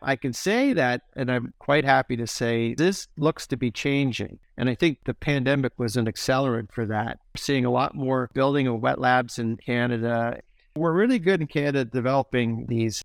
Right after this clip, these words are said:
incubators. But the problem is that these companies can't move from an incubator into the next stage 'cause there is no next stage.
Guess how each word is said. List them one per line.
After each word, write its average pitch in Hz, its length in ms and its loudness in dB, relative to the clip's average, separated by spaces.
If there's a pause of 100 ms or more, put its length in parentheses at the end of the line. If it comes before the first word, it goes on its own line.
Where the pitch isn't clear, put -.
incubators. 107 800 -4 (760)
But 135 120 -4
the 131 80 -4
problem 202 440 2
is 127 380 -4
that 127 160 -8
these 135 180 0
companies 143 440 -2
can't 160 320 -4
move 151 240 0
from 120 160 0
an 117 120 0
incubator 120 600 0
into 131 320 -2
the 120 100 0
next 117 280 -2
stage 127 420 -2
'cause 110 160 -4
there 127 140 2
is 131 140 -2
no 120 140 4
next 110 260 -4
stage. 110 460 -4